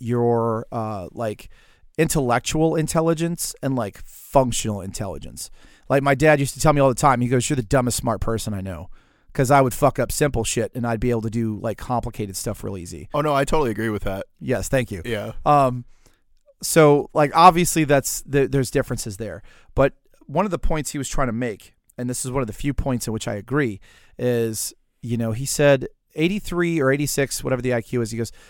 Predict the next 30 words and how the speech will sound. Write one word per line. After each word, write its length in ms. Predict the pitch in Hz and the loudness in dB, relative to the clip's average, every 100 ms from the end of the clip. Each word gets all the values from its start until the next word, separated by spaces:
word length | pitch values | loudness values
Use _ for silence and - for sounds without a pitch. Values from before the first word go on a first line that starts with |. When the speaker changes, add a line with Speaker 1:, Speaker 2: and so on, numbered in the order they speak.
| _ - | _ -4
Speaker 1:
"The 120 | 139 - | -4 2
Army 320 | 151 190 185 | 6 6 4
wanted 360 | 160 151 143 135 | 4 4 4 0
to 320 | - 135 127 | -4 -2 -2
make 220 | 120 131 | 0 -2
sure 560 | 139 - 143 104 98 147 - - - - | -2 -4 -4 -2 -4 -8 -12 -20 -20 -4
that 140 | 131 | -2
they 120 | 131 127 | 0 0
had 260 | 131 127 | 0 0
personnel," 640 | - 131 - 113 104 69 - - | 0 0 -2 -4 -6 -8 -16 -10
right? 240 | - 117 123 | -2 -2 -2
"You 60 | |
have 180 | 135 160 | -2 0
to 60 | 147 | 0
have 160 | 127 - - | 0 -2 -4
bodies." 540 | 113 82 - - - - - - _ _ _ _ _ | -4 -4 -8 -16 -20 -20 -20 -20 _ _ _ _ _
And 400 | 127 127 117 113 - | -2 0 0 -4 -8
it's 280 | 127 - 143 | -8 -8 -2
not 200 | 151 - | -2 -2
to 40 | |
say 200 | - 160 | -2 0
that 160 | 135 117 | 0 -2
the 280 | 113 113 92 | -4 -4 -6
armed 260 | - 131 123 | 0 0 0
forces 420 | - 180 - 120 | 0 0 2 -2
isn't 260 | 110 131 131 | -2 -2 -2
a 40 | |
very 280 | 101 135 139 | -2 0 0
good 220 | 113 120 - | 0 -6 -6
equalizer 840 | 143 - 131 110 104 101 98 95 | -10 -6 -4 -2 -4 -6 -10 -12